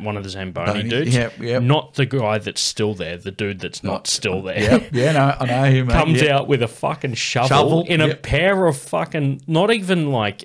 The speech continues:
Speaker 1: and skates or anything.
Speaker 2: Yeah.
Speaker 1: He rocks up in a pair of fucking boots that look like they're about to grow roots, and he fucking scoops out a section of the ice and puts it into a bucket and just pours a bottle of water in
Speaker 2: Yep,
Speaker 1: there and lets it
Speaker 2: that's it.
Speaker 1: refreeze.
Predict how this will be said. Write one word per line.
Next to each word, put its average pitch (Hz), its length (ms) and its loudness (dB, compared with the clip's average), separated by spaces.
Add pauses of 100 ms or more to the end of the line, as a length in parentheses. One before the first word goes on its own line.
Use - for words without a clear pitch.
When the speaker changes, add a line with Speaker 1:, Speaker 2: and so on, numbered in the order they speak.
Speaker 1:
and 151 300 -4
skates 147 560 0
or - 20 2
anything. 139 340 0
Speaker 2:
Yeah. 190 140 0 (140)
Speaker 1:
He 165 160 2
rocks 202 360 2
up 190 200 0
in 180 80 0
a 139 40 4
pair 143 340 0
of 113 100 -2
fucking 139 540 -6
boots 156 320 2
that 135 180 -2
look 143 180 -2
like 139 220 0
they're 123 180 0
about 123 240 -2
to 135 60 -2
grow 110 260 2
roots, 123 540 0 (280)
and 139 200 2
he 143 100 4
fucking 135 540 2
scoops - 680 2
out 170 200 4
a 139 40 4
section 156 380 2
of 143 60 4
the 131 100 4
ice 135 240 4
and 139 140 0
puts 175 200 0
it 156 80 2
into 139 180 6
a 120 100 4
bucket 139 380 2
and 139 100 -6
just 135 160 -2
pours 147 260 2
a 127 80 4
bottle 127 300 2
of 107 80 4
water 135 340 4
in 120 120 4
Speaker 2:
Yep, 135 180 6
Speaker 1:
there 120 100 2
and 123 140 0
lets 123 160 4
it 123 60 2
Speaker 2:
that's 131 120 0
it. 131 220 6
Speaker 1:
refreeze. 190 460 -4